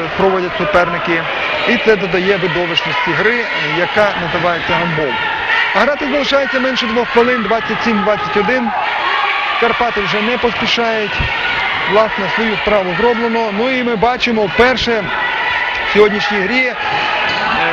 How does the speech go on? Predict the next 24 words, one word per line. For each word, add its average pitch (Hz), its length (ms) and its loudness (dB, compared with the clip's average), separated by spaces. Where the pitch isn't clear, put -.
з'являється 220 500 0
на 214 80 2
майданчику 208 680 0
перший 240 360 2
і - 20 -2
шостий 233 440 0
номер. 220 420 0
Юдіт 202 260 0
Балох 220 320 2
у 208 40 2
воротах 240 460 4
і 240 180 2
Тетяна 226 400 0
Кропивницька. 220 760 2
Юнка 214 340 2
Ужгородських 196 540 0
Карпат. 226 440 2
Таким 196 280 0
чином 214 340 0
Борис 190 340 2
Петровський 196 480 4
дає 185 200 4
можливість 180 600 -2
відчути 165 560 2